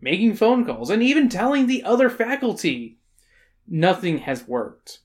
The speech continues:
They tell him the only way to survive this semester is to not be at the bottom of the food chain. Paul won't accept this.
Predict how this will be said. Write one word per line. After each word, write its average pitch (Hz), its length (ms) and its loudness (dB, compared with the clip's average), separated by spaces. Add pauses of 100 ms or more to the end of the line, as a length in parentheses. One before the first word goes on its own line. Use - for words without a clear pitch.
(480)
They 160 140 4
tell 185 300 4
him 196 180 -2
the 170 140 -2
only 170 240 0
way 220 160 2
to 208 100 -8
survive 180 500 0
this 214 200 0
semester 208 520 -2
is 127 200 -6
to 135 100 -6
not 139 400 -2
be 160 140 0
at 160 100 2
the 143 60 -6
bottom 147 360 0
of 151 120 -2
the 151 60 -10
food 123 280 -8
chain. 113 440 -10 (600)
Paul 175 280 4
won't 165 200 4
accept 139 380 0
this. - 380 -10